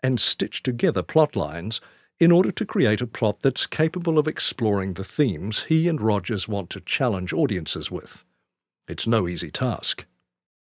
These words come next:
Hammerstein ends up spending months analyzing and juggling the nineteen stories, seeing which ones he can chop and change, which ones he can attach to others,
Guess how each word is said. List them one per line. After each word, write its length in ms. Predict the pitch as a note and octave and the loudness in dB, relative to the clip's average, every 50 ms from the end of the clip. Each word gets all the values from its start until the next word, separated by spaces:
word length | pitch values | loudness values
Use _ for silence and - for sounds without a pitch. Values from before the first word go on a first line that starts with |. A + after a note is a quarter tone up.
| _ _ | _ _
Hammerstein 600 | - C3 D3 G3 G3+ - - G3+ F#3+ F#3 F3 E3 - | -2 0 0 0 0 0 -2 -2 0 0 0 0 2
ends 240 | B2+ C3 C3+ A#2 A2+ | 2 4 4 6 4
up 160 | A2 G#2+ - | 4 2 2
spending 500 | - - - C3 C3 B2+ B2 B2 A2 G#2 | -2 0 2 2 4 4 4 4 4 4
months 460 | B2+ D#3 G#3 D#3+ - - - - - - | 2 2 0 0 -2 -2 -4 -4 -2 0
analyzing 640 | C3 C#3 D#3+ C#3 B2+ C3+ C3 C3 C3 A2+ C#3+ C3 B2+ | 0 2 4 4 4 6 6 4 4 2 2 2 2
and 160 | B2 A2+ G2 | 2 2 2
juggling 460 | - D3+ D3+ C3+ G#2 - E2+ F2 F2+ | 4 4 2 2 2 -2 -4 -2 0
the 100 | G#2+ C3 | 0 2
nineteen 520 | B2 A#2+ A2 G#2 G2 F2+ - - F#2 D#2+ - | 4 4 2 2 0 -2 -4 -4 -4 -2 -2
stories, 640 | - - - A2+ F#2+ E2 C#2+ C#2 D2 - - - - _ _ _ _ _ _ _ _ _ _ - | -2 0 0 0 -2 -2 -4 -8 -6 -4 -4 -4 -4 _ _ _ _ _ _ _ _ _ _ -2
seeing 360 | - - G2 F2+ G2+ C3+ B2 | -2 -2 -2 -2 -2 0 0
which 200 | G#2 G2+ - - | 0 0 0 0
ones 260 | G#2 G#2 G#2 G2+ - | 0 0 2 0 0
he 100 | - A2 | -2 -2
can 220 | - - F#2 F2+ | -4 -6 -8 -8
chop 260 | F2 - - A2 G#2 - | -6 -4 -4 -4 -4 -4
and 140 | - D#2+ | -8 -6
change, 500 | - - - D3+ - D2+ D#2 F2 F2 - - _ - _ _ _ _ _ _ | -4 -2 -2 0 -2 -4 -8 -8 -10 -10 -12 _ -20 _ _ _ _ _ _
which 200 | - - - - | 0 0 0 2
ones 220 | - F#3+ F3 D#3+ - | 2 2 2 4 4
he 100 | D#3+ D3+ | 2 2
can 140 | - C3+ | 2 2
attach 440 | A#2+ G#2+ - - - C3 A2 - - | 0 0 0 -2 -2 -2 -2 -2 0
to 120 | - B2+ C#3+ | 2 4 4
others, 400 | D#3+ C#3+ - - - - - | 4 2 -2 -4 -4 -4 -6